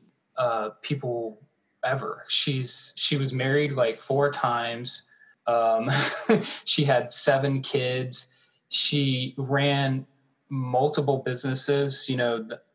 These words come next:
of her own creation. And, um, um, yeah, she's just a force.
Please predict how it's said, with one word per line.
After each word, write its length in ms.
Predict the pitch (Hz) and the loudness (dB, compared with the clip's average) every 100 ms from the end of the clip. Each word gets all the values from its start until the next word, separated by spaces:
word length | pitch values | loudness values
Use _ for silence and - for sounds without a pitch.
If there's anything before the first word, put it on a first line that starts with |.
| _ 151 | _ -6
of 160 | - | -4
her 240 | - 131 127 | -2 -2 -2
own 120 | 123 | -2
creation. 840 | - 131 110 110 - 131 131 131 - | -2 0 0 0 0 -2 -2 -4 -6
And, 380 | 123 113 110 107 | -6 -4 -4 -4
um, 420 | 104 104 104 107 _ _ _ _ _ _ _ _ _ - - | -2 -2 -4 -12 _ _ _ _ _ _ _ _ _ -12 -4
um, 360 | 110 104 104 104 | -2 0 -2 -4
yeah, 220 | 135 - | -4 -2
she's 360 | - 156 139 - | -2 0 0 0
just 300 | - - - | 0 0 -2
a 100 | 123 | -8
force. 840 | - - 135 120 - - - - | -8 -8 -2 -2 -2 -2 0 -2